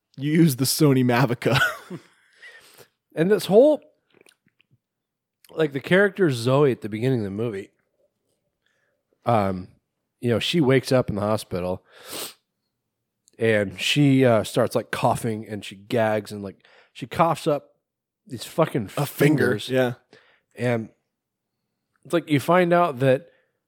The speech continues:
Speaker 2: she and Wheeler know each other, but it doesn't play into the story, like, at all.
Speaker 1: Other than that he gave her the cocaine.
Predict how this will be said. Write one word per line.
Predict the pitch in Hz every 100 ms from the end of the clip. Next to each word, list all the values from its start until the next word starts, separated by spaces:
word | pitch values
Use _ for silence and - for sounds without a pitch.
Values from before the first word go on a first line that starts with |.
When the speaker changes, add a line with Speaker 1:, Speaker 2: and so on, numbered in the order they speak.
| _ _ -
Speaker 2:
she | - - 190
and | 156 123 110
Wheeler | 131 165 123 110
know | 117 131
each | 123 117
other, | 95 98 - _ _ _ _ _ _ _ _ _ _
but | - 208
it | 202
doesn't | 220 226 233
play | 170 208 202
into | 196
the | 180
story, | - 190 185 180
like, | 170 170 -
at | - 185
all. | 190 190 - - _ _ _ _ _ _ _ _ _ 165
Speaker 1:
Other | 175 151
than | 135
that | 120
he | 120
gave | 107 117 104
her | 110
the | 98
cocaine. | 101 - 113 98